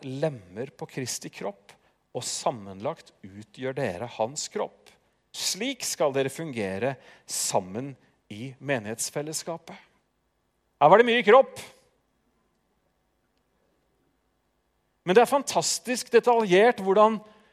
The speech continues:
hvordan Bibelen sier oss noe om hvordan vi på tvers av generasjoner, på tvers av funksjoner, på tvers av personligheter, på tvers av bakgrunn og så videre,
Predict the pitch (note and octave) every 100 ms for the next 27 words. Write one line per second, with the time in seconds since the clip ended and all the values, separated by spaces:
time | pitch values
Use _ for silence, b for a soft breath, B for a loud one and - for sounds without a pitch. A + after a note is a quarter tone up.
0 | b - F3+ A3+ A#3 D#3 E3+ F#3 F3 A#3+
1 | A#3+ - - A#3 E3+ E3+ G#3+ - G#3+ G#3+
2 | E3+ G3 G#3+ B B G3+ F3+ E3+ G#3 F#3
3 | E3 G3 A#3 - G#3+ - E3+ - - A3+
4 | A3+ A3+ A#3 A3 - G#3+ G#3 G#3+ G3+ -
5 | C#3 G#3+ A#3 - A3+ - - A3+ G#3+ -
6 | A3+ G#3+ G#3+ G#3+ G3 B B G#3+ G3+ G#3+
7 | - A3 - E3 - A#3 A3+ A3 A3 G3+
8 | A3+ A3 A#3 - B B G#3+ A3 A3 -
9 | A3+ D#3 A3+ G#3 F#3 - F#3+ G#3 F#3 A3
10 | F#3+ D3